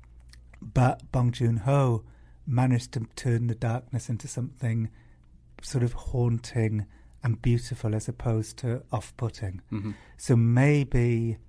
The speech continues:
Speaker 1: it's how you tell the story. You know, I think you can tell a very, very dark story, but you have to be good enough, smart enough to tell it in a way that, that matters to people,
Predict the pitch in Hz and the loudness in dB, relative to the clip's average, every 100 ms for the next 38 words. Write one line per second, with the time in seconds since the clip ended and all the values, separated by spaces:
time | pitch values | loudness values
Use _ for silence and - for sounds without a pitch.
0 | - - - - - - - 127 113 110 | -20 -20 -20 -16 -10 -6 0 4 4 2
1 | - 117 117 - - 101 98 92 92 - | 0 -2 -2 -6 -4 -2 -2 -4 -8 -18
2 | - - - - - - - - - 165 | -20 -20 -20 -20 -20 -20 -20 -20 -4 0
3 | 135 151 - 123 131 - 143 131 123 - | 2 0 -2 -4 -6 -4 0 0 0 -2
4 | 110 - - 120 117 113 110 117 113 110 | -4 -6 -6 -2 -2 -4 -4 -2 -2 -2
5 | 110 107 123 - - 117 113 104 101 - | -2 -4 -8 -8 -2 0 0 -2 -4 -12
6 | - - - - 117 123 113 - 123 - | -20 -20 -8 -2 -2 0 0 0 -4 -6
7 | - 120 - 117 110 113 107 - - - | -4 -4 0 0 0 -2 -4 -10 -20 -20
8 | - - - - - 127 120 110 101 - | -20 -20 -20 -14 0 2 2 0 -2 -6
9 | - - - 113 117 139 117 110 - - | -16 -8 -2 0 -2 -2 -4 -4 -10 -18
10 | - - - - 117 - 117 113 113 - | -20 -20 -8 -6 -4 -2 0 0 -2 -4
11 | 113 113 113 110 107 107 104 104 - - | -2 -2 0 0 2 0 -2 -4 -10 -20
12 | - - - - - 123 - - 123 143 | -20 -20 -20 -18 -4 -2 -2 -4 -4 -2
13 | 110 - 120 - - 101 - 110 | -4 -4 -12 -12 -8 -8 -8 -10